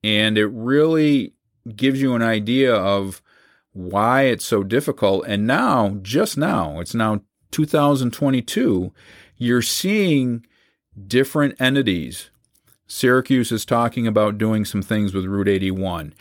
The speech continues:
You've heard some other talk in the, uh, Rochester area, for instance, about closing the inner loop or sections of the inner loop. Well,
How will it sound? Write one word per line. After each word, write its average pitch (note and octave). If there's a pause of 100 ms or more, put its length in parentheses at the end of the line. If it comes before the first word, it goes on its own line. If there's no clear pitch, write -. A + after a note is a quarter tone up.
(380)
You've F#2+
heard G#2+
some G#2
other A2
talk G#2
in G2+ (260)
the, G2
uh, F2
Rochester G#2+
area, G2
for -
instance, F#2
about F#2
closing G2
the F#2+
inner G2
loop E2+
or A#2
sections G2
of F2
the F2+
inner A2
loop. D#2+ (460)
Well, B2+